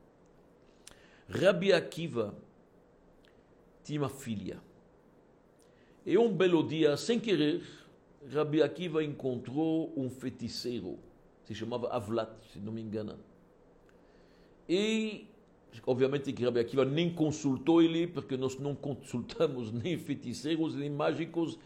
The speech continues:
não é conosco isto, nem astrólogos. Mas o feiticeiro falou para ele, "Tô vendo nas ast-, nos astros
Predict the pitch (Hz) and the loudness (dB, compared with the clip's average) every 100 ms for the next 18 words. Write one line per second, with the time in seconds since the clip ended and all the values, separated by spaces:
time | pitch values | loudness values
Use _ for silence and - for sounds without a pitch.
0 | - - - 143 156 147 139 131 - 98 | -20 -12 -2 -2 0 2 2 2 0 -6
1 | 98 - - - - - - - - - | -6 -10 -14 -14 -18 -20 -20 -20 -20 -6
2 | 117 175 180 - 160 143 - - - - | 0 4 2 2 4 4 2 -4 -16 -6
3 | 143 202 190 190 175 170 - 196 196 185 | 4 6 8 6 4 0 2 6 6 8
4 | 160 165 180 156 170 175 170 180 143 190 | 8 6 6 6 4 4 6 6 8 8
5 | 196 175 165 143 147 - - - 113 131 | 10 8 8 6 4 2 -6 -8 -4 4
6 | 175 208 - 214 226 - - - | 8 8 6 -4 -4 -6 -16 -20